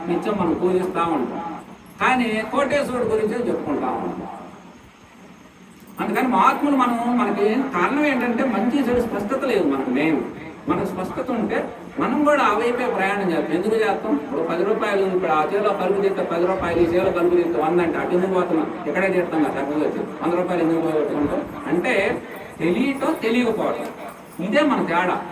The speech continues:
అందుకని మనం తెలుసుకున్నట్టయితే, అందుకే మహాత్ముల దగ్గర తెలిసి చేస్తే మోక్షం, తెలియక చేస్తే బంధం. జీవితం కూడా అంతే,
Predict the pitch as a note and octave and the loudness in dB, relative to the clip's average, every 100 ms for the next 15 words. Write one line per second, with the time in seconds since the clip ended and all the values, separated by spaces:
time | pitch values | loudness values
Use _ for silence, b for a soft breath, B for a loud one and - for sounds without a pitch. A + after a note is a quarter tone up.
0 | - E3+ G3 C4 B3+ - F#3 A3 A3+ B3 | -6 -2 2 2 2 0 0 -2 -2 0
1 | A#3+ A#3 G3+ F3+ F3+ F#3 F3+ - - - | 0 0 0 2 2 2 0 -4 -10 -10
2 | - F3+ A#3+ A3+ G#3+ F#3 A#3 B3 A#3+ A3+ | -4 -2 0 0 0 0 0 0 0 0
3 | G3+ F3 F#3 A#3+ C4+ - A#3+ G#3 C#4+ B3+ | 0 2 0 2 0 0 0 0 0 2
4 | A3 A#3 - - - - - - - G3 | 2 0 -2 -4 -4 -8 -12 -14 -4 0
5 | C4 C4 - A#3+ - C#4+ D#3+ E3 D#3+ - | 2 0 0 0 0 -2 0 0 0 -2
6 | - - - - - - - - G#3+ B3+ | -6 -12 -12 -14 -18 -20 -20 -6 -2 0
7 | D4 C#4+ C4+ A#3+ - - - | 2 4 2 2 2 0 -2